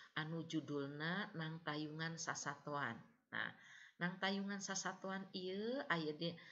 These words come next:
sababaraha subtema. Ibu ayeuna bade ngajarkeun subtema kahiji. Subtema kahiji aya wacana, wacana itu bacaan,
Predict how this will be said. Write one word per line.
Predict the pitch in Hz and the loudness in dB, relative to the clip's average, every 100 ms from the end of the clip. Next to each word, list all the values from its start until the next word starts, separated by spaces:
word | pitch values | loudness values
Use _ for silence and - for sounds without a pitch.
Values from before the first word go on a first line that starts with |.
| - | -8
sababaraha | - 175 170 170 165 170 175 | -2 2 2 4 2 2 2
subtema. | 175 170 - 160 160 170 160 139 - - - - | 0 -2 0 -2 0 0 0 0 -4 -16 -8 0
Ibu | 170 185 - | 0 2 0
ayeuna | 175 175 190 | 2 0 0
bade | 208 165 - 175 | 2 2 2 0
ngajarkeun | 175 156 160 151 - 185 175 | 2 0 0 0 0 -2 0
subtema | - 175 - 165 170 | -2 -2 -2 0 0
kahiji. | - 175 170 165 175 175 139 - - _ - - - | 0 0 0 -2 2 4 4 -2 -16 _ -18 -18 -10
Subtema | - 208 - 202 202 196 | 0 0 2 2 4 2
kahiji | 196 180 185 - 185 185 208 269 - | 0 0 -2 -2 -2 0 0 0 0
aya | 165 160 156 | 2 4 4
wacana, | 156 - 143 147 160 190 240 | 0 0 -2 0 0 2 2
wacana | 156 - 151 143 | 2 0 -4 -4
itu | - - | -6 -6
bacaan, | 143 131 - 104 - 160 196 233 | -2 -2 -2 -4 -2 0 0 -4